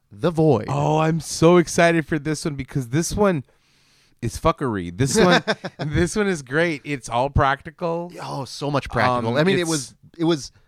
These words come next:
Speaker 1: kickstarted around practical
Speaker 2: practicality,
Speaker 1: effects.
Speaker 2: yeah.
Speaker 1: Yeah.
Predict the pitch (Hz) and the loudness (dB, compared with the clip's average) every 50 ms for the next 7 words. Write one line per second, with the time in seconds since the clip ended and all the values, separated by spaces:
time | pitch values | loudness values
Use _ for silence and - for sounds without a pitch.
0 | _ _ _ - 233 294 - - - - 147 131 127 120 120 113 131 123 120 143 | _ _ _ -2 -2 -2 -2 -6 -6 0 2 2 2 2 0 0 0 0 2 0
1 | - 226 180 160 147 - _ _ _ _ _ _ - - 123 123 120 123 110 107 | 0 0 -2 -4 -4 -12 _ _ _ _ _ _ -10 -6 -4 -2 -2 -2 -2 -2
2 | 143 147 143 139 135 190 165 123 98 92 101 120 143 156 127 - | -2 -2 0 2 2 2 0 -2 -4 -8 -6 -2 -2 -2 -2 -4